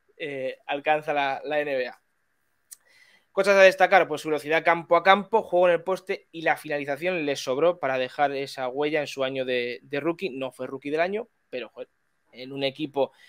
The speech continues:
en el cual fuiste titular solo un partido, eh, en toda la temporada regular, eh, llegar a esa meta a mí me parece interesante. Volvemos a lo mismo, no es lo mismo llegar en, en un,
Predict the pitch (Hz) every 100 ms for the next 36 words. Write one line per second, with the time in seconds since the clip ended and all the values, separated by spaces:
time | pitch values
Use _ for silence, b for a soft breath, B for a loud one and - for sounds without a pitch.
0 | b - 139 135 - 151 147 151 - -
1 | 156 147 156 151 143 151 143 - 165 151
2 | 147 - - 165 165 151 139 143 143 139
3 | 135 - 139 135 135 135 _ _ _ 139
4 | 135 143 143 143 139 143 143 139 143 143
5 | 156 165 185 b b _ 131 120 120 120
6 | 120 120 117 117 - _ _ 131 139 131
7 | 143 143 147 139 139 160 147 143 143 135
8 | - 127 127 135 127 120 160 170 139 120
9 | 131 143 139 156 131 131 135 143 143 147
10 | 143 - - 143 147 143 143 143 135 147
11 | 147 147